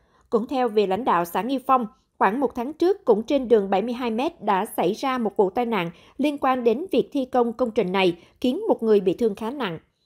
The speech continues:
Được biết, dự án Đại lộ Vinh, Cửa Lò nằm trong tổng thể của đồ án quy hoạch chung xây dựng thành phố Vinh đến năm hai nghìn không trăm ba mươi,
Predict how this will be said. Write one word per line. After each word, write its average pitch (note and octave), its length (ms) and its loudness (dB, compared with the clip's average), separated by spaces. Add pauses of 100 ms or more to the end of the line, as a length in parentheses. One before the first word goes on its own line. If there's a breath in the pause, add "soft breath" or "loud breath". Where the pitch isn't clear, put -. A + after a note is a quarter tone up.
(200)
Được A#3 200 0
biết, E4+ 260 0
dự A#3+ 80 4
án A#3+ 260 0
Đại A3+ 120 2
lộ F#3+ 140 4
Vinh, B3 300 0
Cửa G#3 160 0
Lò G3 280 4 (220 loud breath)
nằm B3 220 -2
trong C4+ 240 -4
tổng G3 300 -2
thể F3+ 200 0
của A3+ 160 2
đồ G#3+ 100 0
án G#3 280 -2
quy C4+ 120 0
hoạch A3+ 220 -6
chung A3+ 180 -2
xây A#3+ 160 -4
dựng F#3+ 200 -2
thành F3+ 140 -6
phố C4+ 140 0
Vinh B3 240 2 (340 loud breath)
đến C4 160 4
năm C4 140 -2
hai C4 140 -4
nghìn G#3 180 -2
không A3+ 180 -2
trăm G#3+ 220 -2
ba G#3 100 2
mươi, G#3+ 260 4